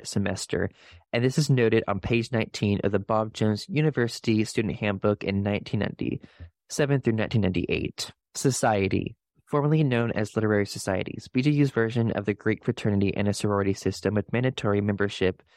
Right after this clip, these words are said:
societies would meet once a week, usually Fridays, during the allotted time for chapel. Yeah, societies do still meet once a week, and you're required as an undergrad student to join them. Spiritual probation, a period of time when an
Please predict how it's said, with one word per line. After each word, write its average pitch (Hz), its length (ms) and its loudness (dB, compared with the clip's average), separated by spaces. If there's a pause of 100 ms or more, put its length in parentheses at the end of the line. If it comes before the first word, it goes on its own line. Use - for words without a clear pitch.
(480)
societies 107 560 0
would 98 120 0
meet 107 180 2
once 92 280 -4
a 101 60 -2
week, 131 380 -2
usually 107 280 0
Fridays, - 720 -2 (160)
during 113 240 0
the 110 100 2
allotted 101 380 0
time 98 160 -2
for 92 80 -6
chapel. 90 500 -4 (560)
Yeah, 98 200 2
societies 117 600 0
do 107 200 2
still 98 220 0
meet 95 300 0
once 90 320 -2
a 92 60 4
week, 92 340 0
and 101 80 0
you're 101 120 2
required 95 540 0
as - 180 -4
an - 100 -2
undergrad 92 500 0
student - 340 0
to 92 60 0
join 92 340 0
them. 95 320 -2 (500)
Spiritual 156 420 2
probation, 107 800 0 (140)
a 107 80 0
period 151 400 2
of 156 140 2
time 110 480 0
when 104 100 2
an 101 120 0